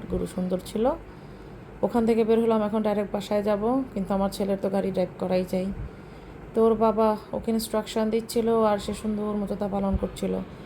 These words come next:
অথচ গাড়ির যা ইনস্ট্রাকশন আমার ছেলের দিচ্ছিল, ওই সব বুঝলো। আমি তো স্টিয়ারিংয়ের নামই মনে বলতে পারি, এর আগে পিছে কী আছে আমি আর জানি না।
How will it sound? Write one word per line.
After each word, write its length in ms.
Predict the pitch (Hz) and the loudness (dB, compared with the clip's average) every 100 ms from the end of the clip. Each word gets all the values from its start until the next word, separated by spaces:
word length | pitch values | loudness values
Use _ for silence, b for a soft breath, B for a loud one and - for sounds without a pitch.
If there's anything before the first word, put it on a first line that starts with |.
| B - | B -6
অথচ 300 | 214 214 220 208 | -4 -2 0 2
গাড়ির 240 | 214 208 202 - - | 2 0 -4 -6 -2
যা 260 | 226 220 | 2 2
ইনস্ট্রাকশন 580 | 220 226 220 214 - 220 | 2 2 0 -4 -2 -2
আমার 140 | 214 214 | -2 0
ছেলের 260 | 240 226 | 0 2
দিচ্ছিল, 380 | 226 226 - 226 | 2 0 0 4
ওই 140 | 220 | 4
সব 200 | 226 240 | 4 2
বুঝলো। 360 | 196 202 175 180 B B B B - | 2 0 0 -4 B B B B -2
আমি 260 | 226 233 233 | 2 2 4
তো 420 | 226 226 214 208 208 | 4 6 4 2 0
স্টিয়ারিংয়ের 480 | 202 - 233 240 240 | -2 0 2 4 4
নামই 280 | 233 214 208 | 4 2 2
মনে 200 | 208 214 | 0 0
বলতে 260 | 202 202 190 | 0 0 0
পারি, 180 | 190 | 2
এর 140 | 190 196 | 2 2
আগে 220 | 196 190 185 | 0 -2 -4
পিছে 200 | 175 190 | -6 -6
কী 140 | 190 | -2
আছে 180 | 180 180 | -2 -2
আমি 140 | 180 180 | -2 -2
আর 60 | 180 | -2
জানি 240 | 180 180 | -2 -2
না। 120 | - | -4